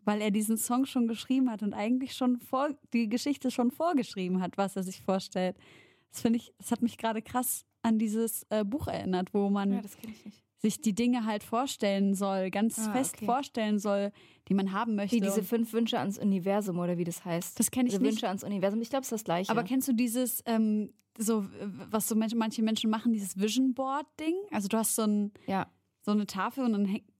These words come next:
Speaker 1: klebst du dir da alle Sachen drauf als Bilder, die du dir halt vorstellst und dann musst du es richtig visualisieren und richtig in dich so rein.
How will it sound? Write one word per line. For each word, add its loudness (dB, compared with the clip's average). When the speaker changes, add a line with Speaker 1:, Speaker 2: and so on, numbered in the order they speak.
Speaker 1:
klebst -2
du 2
dir 2
da -2
alle -2
Sachen 0
drauf 0
als -6
Bilder, 2
die 2
du 0
dir 0
halt 0
vorstellst -2
und 0
dann 0
musst 0
du -4
es -6
richtig -10
visualisieren -4
und -8
richtig -10
in 2
dich -2
so 0
rein. 2